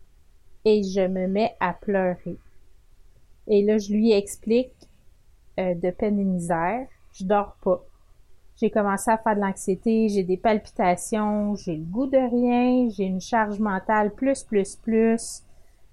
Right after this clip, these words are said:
Euh, je suis fatiguée. Alors, j'explique tout ça un peu, mon travail et tout ça. Et là, le diagnostic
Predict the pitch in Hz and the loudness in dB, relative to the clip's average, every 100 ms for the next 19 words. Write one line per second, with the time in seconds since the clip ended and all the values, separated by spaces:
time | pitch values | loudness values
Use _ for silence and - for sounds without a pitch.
0 | - - 185 185 - - - 320 320 - | -16 -4 -2 -2 -8 -8 -2 -2 -2 -10
1 | 208 190 208 214 226 240 - - - - | -6 2 4 4 2 -2 -10 -20 -20 -20
2 | - - - - - 196 190 196 254 - | -20 -20 -20 -12 -4 -2 0 0 -2 -2
3 | 311 311 - - 240 240 220 202 - 220 | -8 -8 -12 -4 0 2 0 -2 -4 -2
4 | 220 220 202 - 202 185 180 180 190 196 | 0 0 -2 -4 -4 -4 -2 -2 -2 -2
5 | 196 180 180 - - 196 208 208 - 196 | -2 -4 -6 -12 -6 -2 0 -2 -2 0
6 | 190 190 214 226 240 240 233 - 233 226 | 0 2 2 4 4 2 0 -2 -2 -2
7 | 202 208 202 185 175 - 220 214 | -2 -4 -4 -4 -6 -6 -6 -6